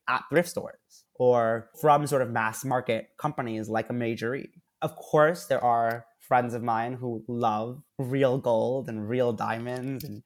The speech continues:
I, I, I don't know that that's going away insofar as I think there, there will always be value placed on raw elements that inherently have value because of sort of how our economy is structured and the fact they're a finite resource. So I don't know that that's all eroding, but I think there probably will be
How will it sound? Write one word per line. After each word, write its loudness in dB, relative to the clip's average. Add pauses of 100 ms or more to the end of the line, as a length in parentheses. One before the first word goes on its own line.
(100)
I, -2
I, 4
I 6
don't 4
know 4
that 0
that's 2
going -2
away 0
insofar 0
as 0
I 2
think -6
there, -2
there 0
will 2
always 0
be -6
value 0
placed -4
on -2
raw 4
elements 0
that 0
inherently -6
have -4
value -2
because -8
of -14
sort -10
of -10
how 0
our -4
economy -6
is -14
structured -4
and -4
the -8
fact -4
they're -4
a -12
finite -4
resource. -10 (240)
So 4
I 10
don't 6
know 4
that 0
that's -2
all 0
eroding, -2
but -2
I 2
think -4
there -2
probably -2
will 0
be -4